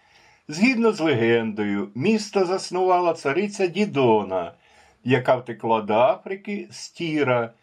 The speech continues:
після того, як її брат, цар Пігмаліон, вбив її чоловіка Сіхея. Землю для заснування міста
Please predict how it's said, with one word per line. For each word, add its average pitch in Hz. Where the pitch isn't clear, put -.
після 139
того, 113
як 107
її 107
брат, 196
цар 151
Пігмаліон, 127
вбив 123
її 196
чоловіка 127
Сіхея. 85
Землю 131
для 120
заснування 110
міста 208